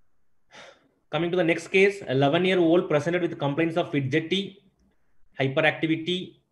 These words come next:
poor school performance. So fidgetiness. He also reported complaints of pains in the legs, unpleasant and worse at night. Many often, uh, uh, practitioners may dismiss this as,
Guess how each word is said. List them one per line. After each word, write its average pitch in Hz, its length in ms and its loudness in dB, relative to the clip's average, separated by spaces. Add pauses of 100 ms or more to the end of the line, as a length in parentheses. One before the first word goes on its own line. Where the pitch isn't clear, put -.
poor 147 200 0
school 165 260 0
performance. 147 800 -2
So - 360 0 (380)
fidgetiness. 202 800 -2 (1200)
He 214 160 -2
also 208 400 6
reported 214 460 0
complaints 190 420 0
of 220 220 -8
pains 175 320 -2
in 170 80 -4
the 175 100 2
legs, - 460 -4 (320)
unpleasant 185 560 0
and 170 180 0
worse 170 300 0
at 196 160 -2
night. 110 280 -6
Many 190 300 0
often, 208 420 -2
uh, 151 500 -2 (280)
uh, 139 340 0 (200)
practitioners 175 640 0
may 160 240 0
dismiss 151 340 -2
this 160 400 -2
as, - 360 -6